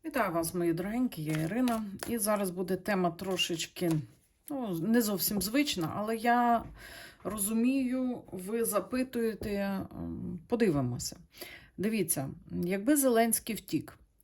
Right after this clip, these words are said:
то чи б закінчилася війна набагато швидше? А, зараз робити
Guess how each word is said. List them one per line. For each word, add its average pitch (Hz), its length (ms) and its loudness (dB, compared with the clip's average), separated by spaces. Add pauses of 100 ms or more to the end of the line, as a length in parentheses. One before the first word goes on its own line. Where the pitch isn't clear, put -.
(300)
то 185 220 2
чи 220 320 0
б 190 120 -6
закінчилася 185 960 2
війна 175 320 0
набагато 165 560 -2
швидше? - 540 -8 (960)
А, 175 760 0 (920)
зараз 233 760 6
робити 190 640 2